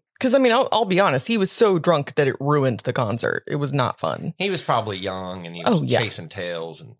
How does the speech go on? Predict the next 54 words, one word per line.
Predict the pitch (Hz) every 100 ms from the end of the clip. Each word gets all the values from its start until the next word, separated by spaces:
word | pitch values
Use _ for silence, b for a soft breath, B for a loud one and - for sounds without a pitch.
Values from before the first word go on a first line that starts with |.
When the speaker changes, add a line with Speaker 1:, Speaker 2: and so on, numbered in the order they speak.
| _
Speaker 1:
This | 196 254 262
was, | 262
like, | 247 190
Speaker 2:
popping | 208 185 160
Speaker 1:
the, | 165 92
Speaker 2:
pills, | 85 82 -
you |
Speaker 1:
what | 160
Speaker 2:
know. |
Speaker 1:
was | 277
his | 220 185
first | 175 160 151
big | 165 147
album? | 123 139 131 110 131 151 - -
Speaker 2:
Room | 110 120
for | 113
Squares. | 98 - 98 87 214
Speaker 1:
It | 196
was | 180 160
the | 165 151 160
Room | 170 156
for | 139
Squares | 131 139 104
Speaker 2:
Yeah. | - -
Speaker 1:
tour. | 131 82 101
It |
was, | 143 135
like, | 127 -
that. | 131 - - _
Speaker 2:
Neon, | 120 135 151 165 156 139 160 156 156 127
neon. | 143 151 175 160 147 139 123 107 107 -
Speaker 1:
Oh, | 294 381 392
I |
forgot | 392 440 466
all | 480
about | 480 508
that | 415
song. | 311 269
I |
love | 311 440 392
that | 208 -
song. | 175 156 156
Speaker 2:
Who | 165 160 170
knows | 156 151 160 160 151
how | - 160 151 170 160
long? | 147 147 147 151
Speaker 1:
Listen, | 185 180 139
that's | 180 285
a | 247
great | - 147 147 147
album, | - 127 123 123
the | 151
whole | 127
thing. | 117 - -